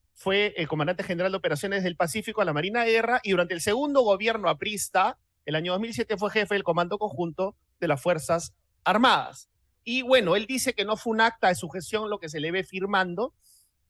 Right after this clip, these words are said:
pero varios informes periodísticos revelan que sí era el acta de sujeción, pero él dice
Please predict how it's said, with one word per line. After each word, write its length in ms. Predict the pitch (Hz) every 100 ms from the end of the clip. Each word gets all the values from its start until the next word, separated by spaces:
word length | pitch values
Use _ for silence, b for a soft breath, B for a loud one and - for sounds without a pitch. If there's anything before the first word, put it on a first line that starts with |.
| _ _
pero 380 | 180 165 208 240
varios 340 | 160 165 170 170
informes 680 | 151 170 170 175 - - -
periodísticos 580 | 165 165 170 - - 160
revelan 300 | 139 165 156
que 100 | 156
sí 140 | 240
era 100 | 226
el 60 | 202
acta 160 | 202
de 60 | 202
sujeción, 420 | 196 220 302 285
pero 220 | - 180 208
él 140 | 208
dice 440 | 233 220 - 214